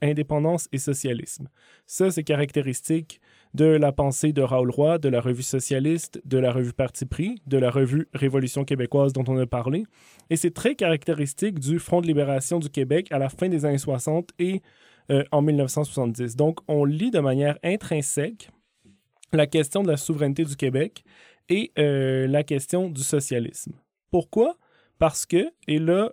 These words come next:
euh, c'est à la fois l'idée qui est, euh, mise de l'avant par le Front de libération du Québec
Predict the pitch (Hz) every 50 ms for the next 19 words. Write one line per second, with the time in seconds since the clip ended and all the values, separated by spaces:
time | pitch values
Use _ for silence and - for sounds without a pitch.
0 | - 139 139 139 135 135 135 135 131 131 131 - - - - - 165 156 147 147
1 | 143 139 - - - 175 180 185 190 190 190 - 139 143 143 139 143 147 139 127
2 | 143 160 170 165 151 - - 143 135 131 135 135 131 131 139 151 147 147 143 135
3 | 127 135 151 160 - 143 135 139 131 - - 151 143 139 135 131 127 131 131 -
4 | - 147 131 127 - 143 131 143 156 165 - -